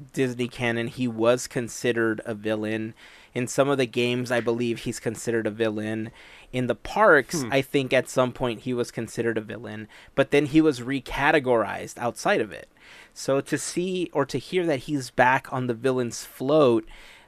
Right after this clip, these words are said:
Speaker 1: uh, either the memo didn't get passed around, uh, or he's still kind of an in-betweener where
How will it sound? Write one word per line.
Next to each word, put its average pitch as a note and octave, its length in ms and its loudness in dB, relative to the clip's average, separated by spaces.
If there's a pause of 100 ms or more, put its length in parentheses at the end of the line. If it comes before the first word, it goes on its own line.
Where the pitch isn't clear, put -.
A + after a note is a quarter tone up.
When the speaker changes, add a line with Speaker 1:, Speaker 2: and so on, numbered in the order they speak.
(120)
Speaker 1:
uh, A#2 320 0
either B2+ 280 6
the A2+ 120 0
memo B2+ 380 4
didn't C3 280 0
get A2+ 220 -2
passed - 400 -4
around, D3 720 -4 (840)
uh, A2 320 -2
or B2+ 680 4
he's C3+ 280 -4
still C#3+ 300 4
kind C#3+ 240 2
of C3 80 2
an B2 120 0
in-betweener C#3 720 4
where A#2 460 6